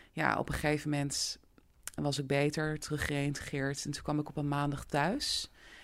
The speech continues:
En toen zei Jip, eh, dat is mijn partner, die zei tegen mij, "Joh, lieverd, je bent nou wel weer beter, maar ik zie de afgelopen tijd alleen maar dat je meer die symptomen weer, eh,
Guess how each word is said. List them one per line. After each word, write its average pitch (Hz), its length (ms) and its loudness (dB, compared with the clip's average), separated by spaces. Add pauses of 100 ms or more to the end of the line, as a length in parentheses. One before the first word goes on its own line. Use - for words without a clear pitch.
En 147 160 0
toen 151 160 -2
zei 147 300 2
Jip, 151 440 0
eh, - 120 -8 (180)
dat 156 120 -8
is - 60 -2
mijn 139 180 -2
partner, 151 500 -2 (540)
die - 100 -10
zei 165 200 2
tegen 147 320 -2
mij, 143 180 -2
"Joh, 143 220 -2
lieverd, 156 540 -2 (1120)
je 156 220 4
bent 165 180 6
nou 180 160 6
wel 156 220 4
weer 139 340 0
beter, 165 760 2 (300)
maar 147 200 -2
ik 151 160 -4
zie - 200 0
de 147 80 0
afgelopen 151 520 -2
tijd 147 300 0
alleen 147 300 -2
maar 151 100 -2
dat 143 220 -4
je 151 80 -2
meer 147 560 0 (1400)
die 156 160 -2
symptomen 175 600 4
weer, 139 400 0
eh, 135 320 -4